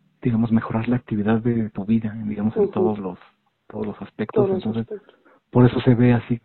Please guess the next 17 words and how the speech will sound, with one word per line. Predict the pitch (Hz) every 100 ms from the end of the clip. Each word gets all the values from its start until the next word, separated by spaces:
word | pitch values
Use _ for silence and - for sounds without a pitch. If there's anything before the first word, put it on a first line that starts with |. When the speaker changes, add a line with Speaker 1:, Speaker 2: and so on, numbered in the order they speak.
| 151
Speaker 1:
se | -
maneja | 113 113 117 120
como | 107 98
hacer | - 117 -
kung | 120 113
fu | 120
de | 117 113
tu | 104
vida. | 113 117 143 _ _ _ _ _
Y | -
justo | - 123 127
es | 123
esto | - 117
que | 113
dices, | 120 139 113
¿no? | 113 131
De, | 120 107 95 98 104